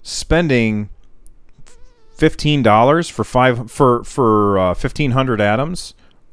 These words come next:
already. So if that's the case, you're basically getting all of this, of this other stuff for free.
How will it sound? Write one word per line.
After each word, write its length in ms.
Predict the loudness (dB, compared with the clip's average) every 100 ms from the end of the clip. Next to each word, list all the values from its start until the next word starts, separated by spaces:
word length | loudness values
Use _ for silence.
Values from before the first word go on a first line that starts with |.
| 2
already. 580 | 4 6 4 2 -8 -14 -16 -18 -20 -20 -20 -20 -18 -18 -18 -20
So 300 | -8 2 6
if 120 | 6 4
that's 280 | 0 0
the 80 | -2
case, 680 | 2 2 2 -2 -10 -12 -14 -18 -18 -20 -20 -20 -20 -20 -18 -16 -16 -18 -20 -20 -18 -18 -16 -16 -4
you're 200 | 2 4
basically 640 | 4 2 0 -2 -2 0
getting 260 | 2 2 4
all 220 | 2 2
of 60 |
this, 260 | 0 -2 -4
of 240 | -2 0
this 160 | 0 -2
other 260 | 0 0 0
stuff 320 | -2 -2 -4
for 320 | -8 -8 -8
free. 460 | -6 -4 -4 -6